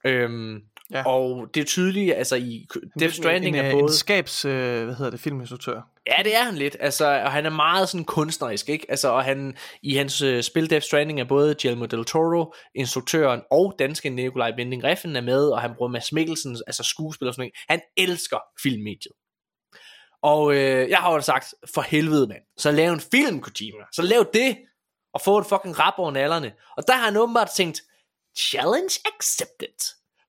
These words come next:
Speaker 1: Fordi nu er det simpelthen kommet frem, at, øh, han laver en Death Stranding film, Nikolaj. Han laver en Death Stranding film.
Speaker 2: Sådan.
Speaker 1: Jeg er så glad for
Speaker 2: Er
Speaker 1: det.
Speaker 2: det godt?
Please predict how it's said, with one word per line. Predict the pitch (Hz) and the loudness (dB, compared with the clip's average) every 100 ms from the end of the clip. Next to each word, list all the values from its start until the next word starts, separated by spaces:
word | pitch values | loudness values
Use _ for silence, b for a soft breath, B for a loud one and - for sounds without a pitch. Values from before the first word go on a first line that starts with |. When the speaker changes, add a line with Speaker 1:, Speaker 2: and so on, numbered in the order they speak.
| - | 0
Speaker 1:
Fordi | 185 175 185 | 0 2 -2
nu | 240 | 0
er | 311 | 2
det | 269 | 2
simpelthen | 262 240 | 0 2
kommet | 220 185 | 0 2
frem, | 196 233 | 0 2
at, | 185 175 - | 2 0 2
øh, | 165 160 151 | 4 4 4
han | 160 | 2
laver | 180 233 | 2 2
en | 196 - | 0 4
Death | 240 262 | 4 2
Stranding | - - - 190 226 247 233 - - | -4 -6 2 4 4 0 -4 -6 -2
film, | 269 330 269 143 | 4 4 4 0
Nikolaj. | 123 120 110 110 - _ _ - | -4 -4 -4 -6 -12 _ _ 0
Han | 247 | 2
laver | 339 | 2
en | 285 | 2
Death | 349 277 - | 0 0 0
Stranding | 294 349 294 | 0 0 -4
film. | - 359 277 127 - _ - | 0 2 2 -2 -14 _ -6
Speaker 2:
Sådan. | - 170 139 120 - _ _ _ - | 0 0 0 -4 -12 _ _ _ 0
Speaker 1:
Jeg | 247 269 254 | 4 4 2
er | |
så | 240 - | 0 -2
glad | 262 180 190 | 2 2 2
for | 156 | -2
Speaker 2:
Er | |
Speaker 1:
det. | |
Speaker 2:
det | 151 | 0
godt? | 226 | 0